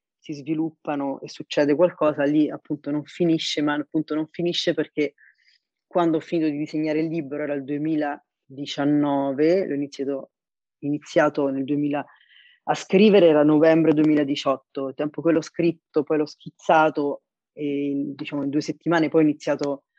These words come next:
a disegnarlo e ci ho messo appunto tutto l'inverno fino, l'ho finito tipo a luglio duemiladiciannove. Ero ancora, cioè io lo scrivevo, lo di-, stavo disegnando quella roba, ma ero ancora totalmente nel placard, come dicono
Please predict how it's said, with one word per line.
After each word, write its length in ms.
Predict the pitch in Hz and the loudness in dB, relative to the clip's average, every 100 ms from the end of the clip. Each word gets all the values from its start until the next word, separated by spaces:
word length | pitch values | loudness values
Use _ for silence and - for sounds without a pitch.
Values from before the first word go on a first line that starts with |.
| _ _ - | _ _ -8
a 220 | 151 143 | -6 -4
disegnarlo 1000 | 139 151 165 175 160 160 147 139 135 135 | -6 -2 0 0 0 -2 -2 -2 -2 -4
e 80 | 135 | -10
ci 120 | - | -8
ho 40 | |
messo 260 | 139 139 139 | -8 -6 -10
appunto 300 | - 143 139 | -10 -8 -8
tutto 240 | _ - | _ -2
l'inverno 760 | 151 156 151 147 147 143 135 131 | 2 4 4 2 2 0 -2 -4
fino, 360 | - 139 135 | -4 -6 -4
l'ho 100 | 135 | -8
finito 380 | 131 - 139 - | -10 -8 -8 -6
tipo 220 | - - | -10 -4
a 40 | 139 | -2
luglio 560 | 139 139 135 135 135 131 | 0 -2 -2 -4 -4 -6
duemiladiciannove. 840 | 139 139 131 - 160 156 147 131 | -4 -4 -6 -4 0 0 0 -2
Ero 260 | - 170 180 | 2 4 4
ancora, 760 | 185 - 175 170 175 170 170 _ _ _ _ _ _ _ _ _ _ _ _ _ _ | 2 -2 0 2 2 0 -4 _ _ _ _ _ _ _ _ _ _ _ _ _ _
cioè 140 | - | -6
io 120 | 175 226 | -2 -2
lo 100 | 196 | -4
scrivevo, 680 | - 165 165 190 214 220 | -6 -8 -2 0 0 0
lo 80 | 196 | -4
di-, 160 | 143 175 | -6 -12
stavo 300 | - 165 160 | -6 -4 -4
disegnando 560 | 156 170 180 190 175 | -6 -6 -6 -4 -4
quella 160 | 170 170 | -2 -2
roba, 300 | 175 185 170 | -2 -2 -4
ma 120 | 156 | -4
ero 120 | 147 | -6
ancora 340 | 147 - 165 151 | -8 -6 -6 -4
totalmente 1200 | 151 147 151 156 151 - 147 143 139 139 135 139 _ _ | -6 -6 -6 -6 -8 -6 -4 -4 -6 -6 -8 -10 _ _
nel 300 | 151 156 151 | 0 2 2
placard, 840 | 160 151 - 165 156 147 135 139 139 | 2 2 2 2 4 2 0 -4 -4
come 220 | 147 143 | -6 -6
dicono 1300 | 139 135 135 135 131 131 131 131 131 127 135 139 | -6 -6 -4 -4 -4 -6 -6 -6 -8 -10 -12 -14